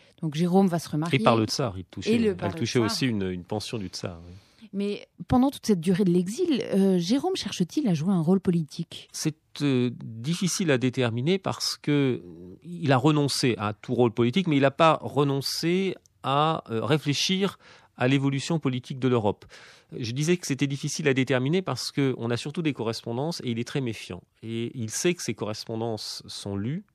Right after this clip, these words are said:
Speaker 2: euh, on sait que la police autrichienne en particulier était très vigilante. Donc, euh, dans ses lettres, il ne dit pas grand-chose. Et sa correspondance, de ce point de vue, est assez décevante, sauf avec
Speaker 1: Avec
Speaker 2: Joseph,
Speaker 1: Joseph, oui, qui est aux
Speaker 2: parce que
Speaker 1: États-Unis.
Speaker 2: comme Joseph est aux,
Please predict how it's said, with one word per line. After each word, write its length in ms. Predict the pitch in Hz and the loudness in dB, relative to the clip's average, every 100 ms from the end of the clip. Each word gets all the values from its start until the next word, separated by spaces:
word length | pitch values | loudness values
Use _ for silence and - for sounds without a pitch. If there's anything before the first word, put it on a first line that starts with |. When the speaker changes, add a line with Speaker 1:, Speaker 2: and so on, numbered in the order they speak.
| - | -20
Speaker 2:
euh, 40 | 98 | -18
on 60 | 92 | -12
sait 140 | - | -10
que 80 | 120 | -8
la 80 | - | -8
police 280 | 101 101 - | -8 -8 -10
autrichienne 400 | - 113 - 101 | -12 -10 -8 -8
en 60 | |
particulier 520 | 90 92 98 - 95 | -10 -14 -18 -16 -10
était 180 | 104 95 | -10 -10
très 200 | - 151 | -8 -6
vigilante. 720 | 123 110 98 104 139 180 185 - - - - | -6 -8 -10 -8 -6 -8 -10 -20 -20 -20 -16
Donc, 320 | 110 151 185 - | 0 2 2 -2
euh, 360 | 117 113 110 | 0 2 2
dans 220 | 113 117 | 0 0
ses 180 | 160 139 | 2 2
lettres, 300 | 127 180 - | 2 0 -2
il 100 | 123 | -4
ne 80 | 117 | -2
dit 120 | 120 | -2
pas 140 | 127 139 | -2 -2
grand-chose. 480 | 117 - 98 90 - | -4 -6 -6 -8 -6
Et 200 | 110 110 | -6 -6
sa 140 | - | -6
correspondance, 720 | 113 117 110 110 131 160 - | -6 -6 -6 -8 -6 -6 -8
de 180 | 104 98 | -10 -8
ce 140 | 123 117 | -8 -8
point 180 | - | -8
de 60 | 110 | -6
vue, 100 | 143 | -4
est 120 | 143 | -4
assez 180 | 110 - | -4 -4
décevante, 400 | 110 110 147 160 | -4 -6 -6 -6
sauf 440 | - 220 220 - - | -2 -2 -2 -8 -8
avec 240 | 113 120 | -4 -2
Speaker 1:
Avec 100 | 101 | 0
Speaker 2:
Joseph, 200 | 165 - | 0 2
Speaker 1:
Joseph, 380 | 165 170 147 139 | 0 0 -2 -2
oui, 100 | 151 | -6
qui 140 | 147 147 | -2 0
est 20 | |
aux 40 | |
Speaker 2:
parce 180 | 156 165 | 2 2
que 100 | 170 | 2
Speaker 1:
États-Unis. 160 | 165 165 | 2 4
Speaker 2:
comme 320 | 151 147 - | 2 2 -4
Joseph 340 | 104 131 139 139 | -6 -4 -2 -2
est 100 | |
aux, 80 | 120 | -4